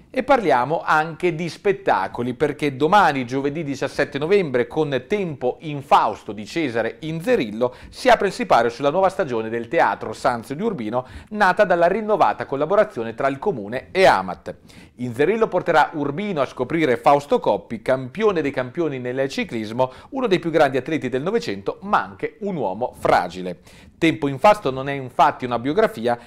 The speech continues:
ma prende a riferimento Coppi alcune immagini della sua vita per parlare del tempo attraverso una storia dal sapore di dramma pop,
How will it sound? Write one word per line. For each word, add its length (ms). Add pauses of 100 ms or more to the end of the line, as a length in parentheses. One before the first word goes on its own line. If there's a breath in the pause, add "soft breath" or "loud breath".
(100)
ma 140
prende 300
a 40
riferimento 520
Coppi 340
alcune 320
immagini 500
della 200
sua 120
vita 320 (240 loud breath)
per 160
parlare 460
del 180
tempo 440
attraverso 500
una 120
storia 360 (180 loud breath)
dal 200
sapore 480
di 140
dramma 360
pop, 420